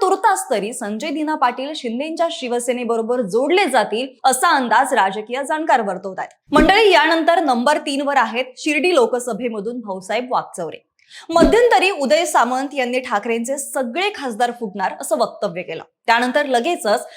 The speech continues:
ठाकरेंच्या शिवसेनेचे खासदार अरविंद सावंत यांनी पत्रकार परिषद घेत,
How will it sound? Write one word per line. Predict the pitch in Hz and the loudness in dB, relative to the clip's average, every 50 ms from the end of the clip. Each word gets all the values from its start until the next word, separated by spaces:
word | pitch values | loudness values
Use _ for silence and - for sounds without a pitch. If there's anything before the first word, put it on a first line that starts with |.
| - - - | -20 -8 -2
ठाकरेंच्या | - 311 302 302 381 403 415 403 403 392 | 0 0 0 2 2 2 2 0 -2 -4
शिवसेनेचे | 370 370 339 311 311 311 330 302 294 285 320 311 311 | -4 -2 0 0 0 0 0 -4 -4 -4 -4 -4 0
खासदार | 294 262 247 214 247 254 269 | 0 0 2 2 2 2 2
अरविंद | - - 226 226 240 277 339 359 359 | 2 0 0 0 0 0 0 0 0
सावंत | 320 330 330 226 202 202 208 226 233 247 | 0 2 2 2 2 0 -2 -6 -4 -4
यांनी | 220 208 214 220 226 | -4 -4 -4 -4 -6
पत्रकार | 226 196 190 208 226 254 277 311 320 | -6 -6 -6 -4 -4 0 0 0 0
परिषद | 330 311 240 220 226 226 - 226 208 | 0 -2 -4 -4 -4 -4 -4 -4 -4
घेत, | 190 202 214 208 | -4 0 0 0